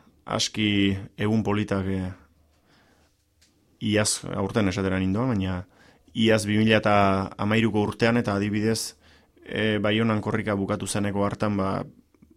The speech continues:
suertea izan nuen eta eskaini zidaten lekuko eramatea bukaeran eta irakur-, idaztea testua eta irakurtzea ere bai. Eta begira,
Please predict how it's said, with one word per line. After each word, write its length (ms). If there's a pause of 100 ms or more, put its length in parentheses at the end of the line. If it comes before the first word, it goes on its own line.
(160)
suertea 400
izan 280
nuen 280
eta 540
eskaini 360
zidaten 520 (760)
lekuko 440
eramatea 440
bukaeran 600
eta 340
irakur-, 360 (120)
idaztea 520
testua 420
eta 120
irakurtzea 540
ere 140
bai. 180 (960)
Eta 260
begira, 360